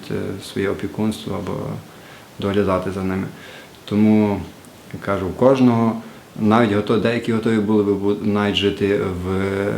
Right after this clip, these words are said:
прийомних сім'ях, навіть похилого віку, різного віку. Ну, але тут вони в спільноті можуть, е, отримати кожний, е, ту свою частинку, якої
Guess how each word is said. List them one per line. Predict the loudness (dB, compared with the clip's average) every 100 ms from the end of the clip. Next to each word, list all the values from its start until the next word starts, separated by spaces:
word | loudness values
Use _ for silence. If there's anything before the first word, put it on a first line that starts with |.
| -4 -4
прийомних | 2 4 4 2 -2
сім'ях, | -4 -4 -4 -6 -12 -20 -20 -20 -10 -2
навіть | -2 -2 -4
похилого | -4 2 4 4 2
віку, | -2 -8 -8 -8
різного | -8 -8 -8 -6
віку. | -8 -10 -16 -20 -20 -20 -20 -20 -20 -20 -20 2
Ну, | 4 4 2
але | 2 0
тут | 2 2
вони | 4
в | 4
спільноті | 2 2 2 2
можуть, | 0 0 -2 -4 -4
е, | -4 -2 -6
отримати | -2 0 2 2 0 -8 -10 -18 -20 -20 -20 -2
кожний, | 0 2 0 0
е, | -2 -4 -6 -6 -6 -6 -6 -6 -6
ту | -4 -4
свою | 0 0
частинку, | 0 -2 0 0 0
якої | -4 -4 -4 -4 -4 -4